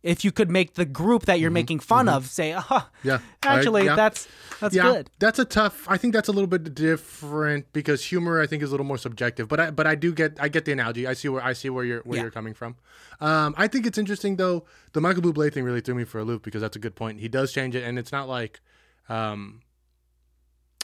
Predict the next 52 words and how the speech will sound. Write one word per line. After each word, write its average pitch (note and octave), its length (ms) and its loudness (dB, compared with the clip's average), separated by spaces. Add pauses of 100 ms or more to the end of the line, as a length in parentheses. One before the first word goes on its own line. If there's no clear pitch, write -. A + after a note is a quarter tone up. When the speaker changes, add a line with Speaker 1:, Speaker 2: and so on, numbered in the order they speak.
(260)
Speaker 2:
maybe G3+ 240 2
it's B3 120 -4
'cause G#3 160 2
it's - 160 -10
not F#3 140 -2
like F#3 140 -2
he, F3+ 100 -2
he's D#3+ 120 -2
not F#3+ 140 2
doing G#3+ 180 4
a D3+ 60 2
cover. B2+ 380 0
He's C#3 160 2
not G3 260 0
singing F3 320 2
Eartha D#3 300 0
Kitt's - 380 -2
version C3 640 0
of A#2+ 380 -2 (240)
Santa C3 320 0
Baby. A2+ 380 0 (160)
Speaker 1:
Mm-hmm. C#3 280 -8
Speaker 2:
He's E3 160 2
singing D#3+ 340 0
Michael D3+ 280 0
Bublé's D3 440 0
version A#2+ 440 -4
of A2+ 160 -8
Santa G#2+ 240 -8
Baby. G2+ 220 -8
Whereas, B2+ 200 2
Speaker 1:
His B2+ 60 2
own D3 260 0
rendition. B2+ 600 -4
Speaker 2:
whereas C#3 260 2
when C3+ 260 -2
Weezer C#3 300 0
does C3 160 0
a B2+ 60 -4
cover B2 340 -2
of A2 160 -4
Scrubs, A#2 540 -4
they're C3 160 2
doing C#3+ 340 2
a C#3 80 0
cover C3 340 -2
of B2+ 200 -2
T B2 140 -4
L A#2 140 -2
C A#2 140 -12
Speaker 1:
Yeah, G#2+ 60 -10
Speaker 2:
Scrubs. A2+ 420 -8